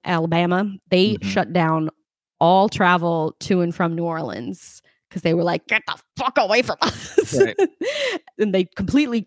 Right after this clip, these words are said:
Speaker 1: closed all trade with the city at the first hint of illness. And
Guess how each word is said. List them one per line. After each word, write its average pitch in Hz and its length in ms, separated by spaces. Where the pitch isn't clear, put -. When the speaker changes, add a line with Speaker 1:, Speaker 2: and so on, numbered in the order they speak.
Speaker 1:
closed 190 420
all 196 160
trade 190 300
with 170 140
the 170 60
city 170 320
at - 140
the 165 80
first - 360
hint - 360
of 165 80
illness. 175 400
And 185 420